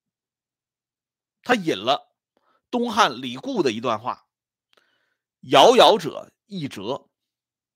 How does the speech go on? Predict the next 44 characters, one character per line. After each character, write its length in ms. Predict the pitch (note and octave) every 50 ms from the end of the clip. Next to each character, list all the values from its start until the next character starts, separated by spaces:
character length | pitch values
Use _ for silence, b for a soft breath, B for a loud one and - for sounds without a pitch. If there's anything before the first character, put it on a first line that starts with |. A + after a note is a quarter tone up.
| _ _ _
皎 260 | - - D#3+ D#3 G#3 A3
皎 200 | E3+ C#3+ D#3 F3
者 180 | D3+ A2+ C#2+
一 140 | F2+ C3+ C3
乌， 240 | A#2+ D3 E3+ E3 _ _ _ _ _ _ _ _ _ _ _ _ _ _ _ _
盛 420 | - - - - - E4+ D4 A3+ E3+ C#3
名 240 | C3 A#2+ B2 E3 F#3
之 160 | - G3+ G3+
下， 260 | G3 A3 E3+ - - _ _ _ _ _ _ _ -
七 320 | - - - G#3 G#3+ A3+
十 220 | G#3 - - C#3+ D#3+
难 220 | D3+ G#2+ A#2 C#3+
辅。” 280 | - - - _ _ _ _ _ _ _ _ _ _ _ _ _ _ _ _ _ _ _ _ _ _ _ _ _ _ _ _ _ _ _ _ -
吹 280 | - - C#4+ C#4 C#4+ C#4
得 120 | B3 A3
越 180 | A3 A#3+ G#3+ F3+
高， 240 | F3 A3 A#3 A3+ - - _ _ _ _ _ _ _ _ -
跌 220 | G3 G#3+ G#3+ G#3
得 120 | G3+ F3+ D#3+
越 160 | F#3 F3+ C#3+
重。 240 | C3+ F3+ E3 - _ _ _ _ _ _ _ _ _ _ _ _ _ _ _ _ _ _ _ -
最 120 | - G#3+
后 140 | G#3 G#3+ G3+
老 140 | F3+ D3+ D3
大 160 | F3 F#3 F3+
自 160 | F3 G3 F#3+
己 160 | D3+ G#2+ -
说， 360 | - - C#3 D3 - _ _ _ _ _ _ _
啊， 320 | - - C3 B2+ B2 - _ _
这 200 | - - A3+ G#3+
是 120 | F3 F#3 F#3+
对 160 | F#3+ A3 G3
自 160 | F#3 - G#3+
己 120 | D#3 B2+ A2
的 100 | C#3+ F3+
老 200 | F#3+ C3 - -
婆 180 | - - D#3
讲， 160 | F#3+ D#3 - _ _ _ _ _ _ _ _ _ _ _ _
他 100 | - G3
说 180 | F#3+ G#3+ G3+ - - E3+
：“我 120 | D3+ C#3 C#3+
是 160 | D3 A3 A3
准 260 | - - C#3+ A2 A#2
备 300 | C3 F#3 F#3+ D3+ - _